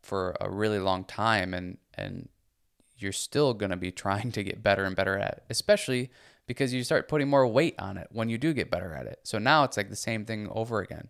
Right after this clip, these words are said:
You're trying to get good at this exercise with a little bit more weight. Um, so that to me would be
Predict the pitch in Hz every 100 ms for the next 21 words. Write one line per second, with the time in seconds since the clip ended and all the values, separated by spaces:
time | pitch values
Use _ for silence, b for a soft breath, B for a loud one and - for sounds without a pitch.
0 | _ 107 - 101 101 78 104 110 104 104
1 | - 139 123 - 101 98 - 98 - _
2 | - 98 98 90 101 98 98 117 - _
3 | _ b b b b b - 92 92 80
4 | _ _ _ _ _ - 98 98 120 127
5 | - 101 101 98 92 90 90 92